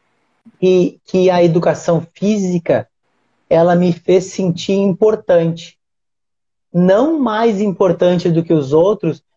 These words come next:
não melhor do que os outros, mas me sentir importante, porque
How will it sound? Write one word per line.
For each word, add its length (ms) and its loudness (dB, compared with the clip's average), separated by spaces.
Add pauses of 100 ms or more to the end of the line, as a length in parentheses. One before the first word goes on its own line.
(120)
não 320 2
melhor 640 2
do 80 -4
que 100 -4
os 140 -4
outros, 440 -6 (380)
mas 200 -4
me 120 0
sentir 600 0
importante, 1000 2
porque 200 -8